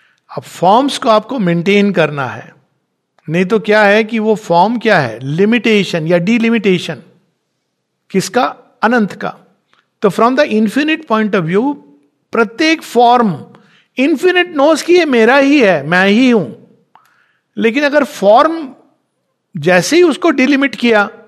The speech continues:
जैसे आप समुद्र के पानी से एक form बनाते हैं तो immediately मर्ज हो जाता है वापस।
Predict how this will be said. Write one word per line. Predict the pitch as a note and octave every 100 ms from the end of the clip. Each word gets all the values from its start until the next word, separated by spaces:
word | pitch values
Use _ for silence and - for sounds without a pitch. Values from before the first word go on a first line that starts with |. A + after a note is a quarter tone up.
| _ _ _ _ _ -
जैसे | F3+ G#3
आप | G3+ G3+ - _ _ _ -
समुद्र | - F3 F#3 G#3 A3
के | F#3+ F#3+ F#3+ F#3+ - _ _ _ _ E3+ D#3+ D#3+
पानी | F3 F3+ G#3+
से | F#3 G3
एक | F#3 F#3
form | F3+ F#3 F3
बनाते | D#3+ D3 C3+ D3+
हैं | A2 A#2+ _ _ _ _ _ _ -
तो | G3+
immediately | G#3 G#3+ A#3 A#3 G3+ G#3+
मर्ज | G#3+ G3 G#3 F3+ F3+ F#3
हो | E3+
जाता | E3 - -
है |
वापस। | B1 D#2+ E2+ - -